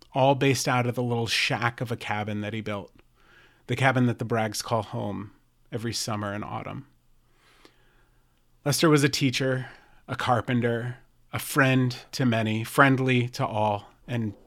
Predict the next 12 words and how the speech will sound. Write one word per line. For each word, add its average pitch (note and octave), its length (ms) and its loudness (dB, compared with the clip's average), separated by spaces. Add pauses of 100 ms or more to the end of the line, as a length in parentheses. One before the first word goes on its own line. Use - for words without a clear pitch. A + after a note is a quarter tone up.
shit, - 540 4
that C3+ 180 -2
guy B2+ 120 2
could A2 160 -4
snore A#2 400 2
like G#2 220 -4
nobody G#2 400 -2
else. - 400 -8 (960)
Lester A#2 340 -2
the A2 120 -2
window G#2+ 360 -2
shaker. A#2 560 -8